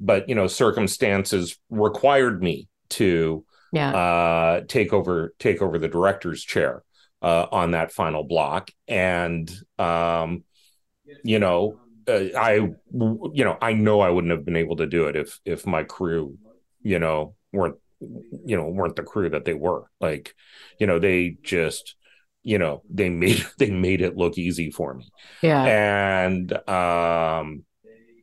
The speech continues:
Speaker 1: uh, you know, and I think also, I think also it's the fact that, like, I've been on set for, you know,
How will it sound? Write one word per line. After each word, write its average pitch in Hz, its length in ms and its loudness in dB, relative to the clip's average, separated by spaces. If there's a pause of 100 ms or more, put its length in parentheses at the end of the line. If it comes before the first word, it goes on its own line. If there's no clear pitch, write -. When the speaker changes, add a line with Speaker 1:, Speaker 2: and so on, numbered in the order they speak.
(300)
Speaker 1:
uh, 85 720 2
you 135 120 4
know, 107 220 4
and 135 140 2
I 135 80 4
think 147 200 0
also, 143 600 4 (340)
I 113 60 2
think 127 160 4
also 131 360 4
it's 110 160 0
the 123 100 4
fact 117 260 2
that, 113 180 4
like, 104 240 2
I've 90 280 -2
been 104 180 2
on 101 240 4
set 110 420 2 (140)
for, 87 540 0 (1080)
you 104 140 2
know, 82 360 0